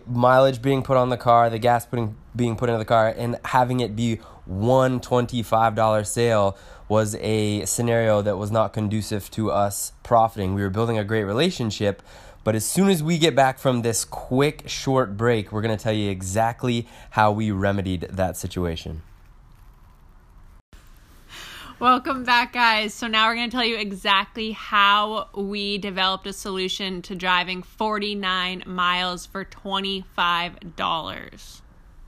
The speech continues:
Speaker 1: It sounds so obvious that driving that amount of distance for twenty-five dollars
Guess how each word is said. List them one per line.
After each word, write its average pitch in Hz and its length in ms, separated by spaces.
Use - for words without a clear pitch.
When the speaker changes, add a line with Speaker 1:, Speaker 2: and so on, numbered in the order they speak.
Speaker 1:
It 180 180
sounds 214 380
so 190 340
obvious 120 640
that 123 240
driving 143 800
that 131 260
amount 123 460
of 110 500
distance 107 720
for 113 260
twenty-five 113 720
dollars 98 600